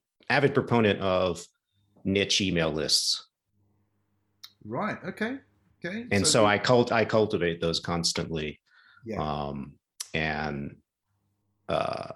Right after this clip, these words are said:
Speaker 1: anyways, I'm happy to talk about that tactic
Speaker 2: No,
Speaker 1: too, if it's of
Speaker 2: you know
Speaker 1: interest
Speaker 2: what?
Speaker 1: later, but <laughs> it's worked really
Speaker 2: Yeah.
Speaker 1: well for me. <laughs>
Speaker 2: Absolutely. I, I
Speaker 1: Oh,
Speaker 2: also
Speaker 1: and I have a
Speaker 2: Go on.
Speaker 1: podcast. Sorry, that was the final thing.
Speaker 2: And the podcast, they, they, they find you through the podcast as well.
Speaker 1: Yep.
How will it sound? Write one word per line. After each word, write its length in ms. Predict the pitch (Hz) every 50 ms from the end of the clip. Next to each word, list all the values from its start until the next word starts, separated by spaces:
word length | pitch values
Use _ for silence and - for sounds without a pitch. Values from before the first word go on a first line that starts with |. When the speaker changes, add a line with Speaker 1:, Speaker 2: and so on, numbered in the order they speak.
| - - _ _ _ _ _
Speaker 1:
anyways, 260 | - 82 80 78 82
I'm 140 | - 101 92
happy 200 | 95 101 101 -
to 80 | - -
talk 240 | - 92 87 85 87
about 200 | 82 80 80 80
that 160 | - 78 78 -
tactic 360 | - 95 78 76 - - -
Speaker 2:
No, 80 | 302 294
Speaker 1:
too, 160 | 269 233 80 76
if 80 | -
it's 160 | 82 - - 92
of 80 | 90
Speaker 2:
you 80 | - -
know 20 |
Speaker 1:
interest 340 | - - - 101 95 - -
Speaker 2:
what? 60 | 120
Speaker 1:
later, 220 | 117 113 104 98 92
but 200 | 87 104 101 -
<laughs> 40 | -
it's 400 | 156 147 - 147 139 - 147 -
worked 200 | 135 156 151 151
really 200 | 147 151 165 170
Speaker 2:
Yeah. 60 | 160
Speaker 1:
well 180 | 151 160 165 170
for 180 | 170 170 180 175
me. 460 | 156 175 185 175 - 160 175 - _ - -
<laughs> 120 | _ - 165
Speaker 2:
Absolutely. 840 | 202 202 - - - 165 147 160 185 196 - 113 107 98 101 104 107
I, 140 | 131 151 156
I 200 | 135 165 175 185
Speaker 1:
Oh, 180 | 247 277 - -
Speaker 2:
also 140 | - - -
Speaker 1:
and 240 | 185 180 180 - - - - - _ _ _ _ -
I 60 | 113
have 120 | 110 117 110
a 60 | 107
Speaker 2:
Go 140 | 135 127 110
on. 80 | 101 -
Speaker 1:
podcast. 260 | - 101 85 80 -
Sorry, 320 | - - - 76 - - -
that 100 | - 87
was 120 | 90 85 -
the 100 | 90 82
final 260 | - 85 80 76 - - _
thing. 100 | - - _ - - _ _ _ _ 135
Speaker 2:
And 140 | 143 151
the 60 | 147 139
podcast, 560 | - 160 143 - - 143 143 143 139 139 -
they, 180 | 151 139 139
they, 240 | 135 - 135 131 131
they 160 | - 127 127
find 320 | 123 - 135 131 127 123 113
you 80 | 120
through 160 | 110 - 127 117
the 60 | 110
podcast 560 | - - 117 110 - - 110 104 104 - 104
as 100 | 98 95
well. 240 | 107 113 107 95 92
Speaker 1:
Yep. 180 | 87 - -